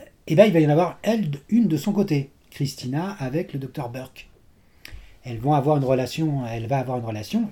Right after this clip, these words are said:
qui, elle, n'est pas du tout sur le même, euh, principe. C'est-à-dire que c'est, c'est du sexe utile, efficace, direct.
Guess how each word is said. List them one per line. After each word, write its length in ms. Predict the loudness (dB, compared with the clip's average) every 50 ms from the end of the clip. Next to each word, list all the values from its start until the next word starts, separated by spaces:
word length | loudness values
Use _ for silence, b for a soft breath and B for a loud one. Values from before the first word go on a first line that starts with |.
| -10 -12
qui, 160 | -6 -2 0
elle, 180 | 0 0 0 B B B B B -2
n'est 120 | -2 -2
pas 220 | -2 -2 -4 -4 -2
du 560 | -2 -2 -2 -2 -4 2 2 2 2 2 -2 -4 _
tout 220 | 4 4 4 4 -4 _ _ _
sur 240 | -16 -6 -2 0 2
le 140 | 2 2 2
même, 320 | 2 0 0 0 0 -2
euh, 180 | -2 -2 -4 -6
principe. 460 | -8 -8 -8 -8 -8 -8 -10 -12 -12 B B B B B B B
C'est-à-dire 600 | B -4 -4 -4 0 2 0 2 4 2 2 2
que 120 | -2 -2 -2
c'est, 440 | -2 -2 -4 -2 -2 -2 -2 -4 -6 B B B B B
c'est 160 | -4 -2 -2
du 120 | -2 -2 -6
sexe 380 | -2 0 0 0 0 -4 -6 -2
utile, 460 | 0 0 0 2 2 4 4 2 2 2
efficace, 720 | 2 2 2 0 -6 0 0 0 0 0 -4 -8 -16 -14 -12 -8
direct. 600 | -4 -2 0 0 0 -2 -2 -4 -8 -10 -10